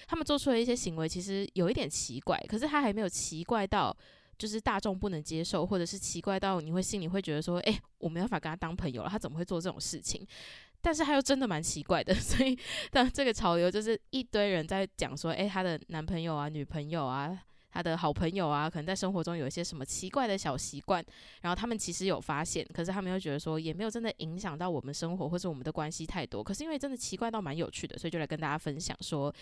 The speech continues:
这个 beige flag 是什么。那我那前阵子就在跟舒宇讨论说，我看到了这个潮流呢，我们就在聊这件事情。然后在整理的时候，因为我们就突然间想到说，欸，那我们自己有没有一些这种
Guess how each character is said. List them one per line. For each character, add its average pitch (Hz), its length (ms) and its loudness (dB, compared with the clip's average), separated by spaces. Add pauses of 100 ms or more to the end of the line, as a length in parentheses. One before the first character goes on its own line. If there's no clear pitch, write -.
(140)
这 185 100 0
个 160 80 2
beige 147 260 -4
flag - 360 -4
是 - 80 -12
什 - 200 -10
么。 - 120 -18 (500)
那 196 120 2
我 160 80 2
那 185 140 4
前 190 280 -2
阵 202 140 -2
子 180 40 -4
就 170 80 0
在 175 120 4
跟 160 200 0
舒 175 220 0
宇 151 60 0
讨 143 180 -4
论 156 180 0
说， 147 460 -2 (360)
我 160 100 -2
看 247 180 -4
到 226 100 0
了 202 60 0
这 180 80 -2
个 196 80 2
潮 147 240 0
流 139 140 0
呢， 143 60 -2
我 139 40 -4
们 135 80 -10
就 160 80 -2
在 165 120 2
聊 131 200 -2
这 156 120 -4
件 147 120 -4
事 165 160 -6
情。 - 260 -10 (600)
然 202 140 2
后 302 100 4
在 - 120 4
整 175 220 2
理 180 80 2
的 156 80 2
时 175 80 -2
候， 170 60 0
因 190 80 -2
为 220 220 0 (880)
我 196 60 -2
们 185 80 -2
就 240 180 4 (200)
突 277 140 4
然 240 140 4
间 220 120 2
想 247 160 -4
到 233 80 -2
说， 202 100 0
欸， 285 160 0
那 370 120 2
我 202 80 2
们 160 120 -2
自 262 160 -6
己 156 200 -6
有 175 120 6
没 190 160 2
有 202 140 2
一 208 120 -2
些 208 180 0
这 214 100 -4
种 180 140 -6